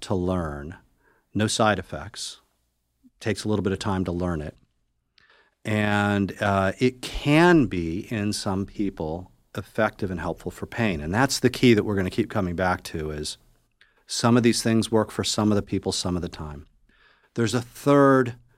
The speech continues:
aspect of meeting the pain,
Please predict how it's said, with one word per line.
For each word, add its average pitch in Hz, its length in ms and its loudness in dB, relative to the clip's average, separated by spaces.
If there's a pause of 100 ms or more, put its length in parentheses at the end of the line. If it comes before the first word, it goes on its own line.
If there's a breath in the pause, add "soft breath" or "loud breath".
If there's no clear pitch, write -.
(920)
aspect 110 560 0
of 87 100 -2
meeting 90 360 0
the 78 80 -8
pain, 71 420 -10